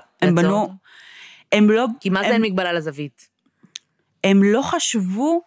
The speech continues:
Speaker 1: שהמטוס, הרי המטוס מיועד ליישר את ה-, ה-, ה-, המערכת הזאת מיועדת ליישר את המטוס. הם לא חשבו בשום צורה שהיא תנסה לדחוף אותו קדימה.
Speaker 2: אבל אם אין
Speaker 1: למטה.
Speaker 2: לך מגבלה על הזווית,
Speaker 1: הם לא
Speaker 2: למה
Speaker 1: חשבו
Speaker 2: שזה לא
Speaker 1: על זה
Speaker 2: ידחוף את זה
Speaker 1: אפילו.
Speaker 2: קדימה?
Speaker 1: לא חשבו על זה.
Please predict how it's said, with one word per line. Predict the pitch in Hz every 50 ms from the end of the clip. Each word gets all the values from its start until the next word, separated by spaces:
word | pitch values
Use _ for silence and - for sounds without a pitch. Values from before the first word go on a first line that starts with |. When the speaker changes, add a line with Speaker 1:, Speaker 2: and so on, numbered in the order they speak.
| _ _ -
Speaker 1:
שהמטוס, | 220 - - 254 226 208 208 202 202 - 247 240 -
הרי | - 185 185
המטוס | 185 180 185 202 - 302 311 - 359
מיועד | 339 302 233 - - 233 269 254 269 - -
ליישר | 208 214 202 185 - - - - 294 302 302
את | 285 -
ה-, | 214 - - -
ה-, | 175 175 170 170 - - - 180
ה-, | 170 165 165 160 156 165 - - - - _ _ -
המערכת | 156 170 226 - -
הזאת | 349 349 -
מיועדת | 233 202 220 262 302 -
ליישר | 220 165 156 - - 269 285 320
את | 311
המטוס. | 233 175 170 - 226 - - - - - _ _ _ _ - - - - - - - -
הם | 190 196
לא | 226 302
חשבו | 294 - 277 226 247 285
בשום | 240 - - 269 262
צורה | 254 - 247 240 269 277 262 254
שהיא | - 240 208
תנסה | 185 196 190 185 - - 233 220 220 - -
לדחוף | 185 185 175 - - - 208 208 -
אותו | 214 202 180
קדימה. | - 175 170 202 208 190 143 92 - - _ _ _ _ _ _ -
Speaker 2:
אבל | 160 151 170 175
אם | 175 175
אין | 180 180 180
Speaker 1:
למטה. | 175
Speaker 2:
לך | - -
מגבלה | 202 180 165 165 160 170 160 156 156
על | 151
הזווית, | 151 147 143 143 139 143 143 147 - - - - _ _ _ _ _ _ _ _ _ _ _ _ _ -
Speaker 1:
הם | 160 160
לא | 160 160
Speaker 2:
למה | 165 180
Speaker 1:
חשבו | 180
Speaker 2:
שזה | - 185 180
לא | 175
Speaker 1:
על | 175
זה | 214 233
Speaker 2:
ידחוף | 180 170 -
את | -
זה | 156
Speaker 1:
אפילו. | 165 160 143
Speaker 2:
קדימה? | 139 139 135 131 135 135 - _ _ _ _ _ _ _ _ - 202
Speaker 1:
לא | 180
חשבו | 202 - 269 269 - 277 269
על | 269
זה. | 240 214